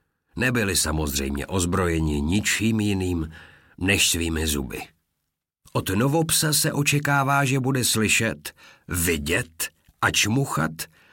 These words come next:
a rádiem oznámí svému partnerovi, co zjistil. Všechno, co nese, je rádio a destrukční bomba, kterou může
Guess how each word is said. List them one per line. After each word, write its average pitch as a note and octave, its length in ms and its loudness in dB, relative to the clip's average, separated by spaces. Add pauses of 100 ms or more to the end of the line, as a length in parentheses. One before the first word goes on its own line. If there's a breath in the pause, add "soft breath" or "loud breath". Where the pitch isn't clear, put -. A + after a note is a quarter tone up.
(440 loud breath)
a A#2+ 100 4
rádiem D3 580 4
oznámí C#3 600 2
svému A#2+ 420 2
partnerovi, A#2+ 720 0
co G#2+ 180 0
zjistil. D2 600 -2 (680)
Všechno, C#3+ 460 0
co - 280 -4
nese, A#2+ 640 -2
je G#2+ 260 -2
rádio G2+ 680 -2 (100)
a E2+ 100 0
destrukční F2 920 -2
bomba, G2+ 460 0
kterou F#2 380 -2
může F2 360 0